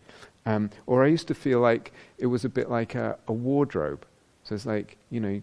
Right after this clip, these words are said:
you've got your wardrobe of clothes, and they're all just lined up there, and you can reach in,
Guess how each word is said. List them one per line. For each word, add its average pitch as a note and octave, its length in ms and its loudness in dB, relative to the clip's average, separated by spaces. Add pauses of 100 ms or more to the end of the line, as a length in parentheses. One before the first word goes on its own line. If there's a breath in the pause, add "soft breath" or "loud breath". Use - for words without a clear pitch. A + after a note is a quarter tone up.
(120)
you've G2+ 140 -8
got - 180 -4
your G#2 100 0
wardrobe A2 480 2
of G2+ 120 -6
clothes, F#2 580 -2
and A2 240 -2
they're A#2+ 140 0
all D3 140 0
just C3+ 200 -8
lined B2+ 300 -2
up - 160 -4
there, F2 260 -4
and G2 100 -6
you A#2 80 -4
can A#2 200 -6
reach A#2+ 260 -2
in, G#2+ 400 -4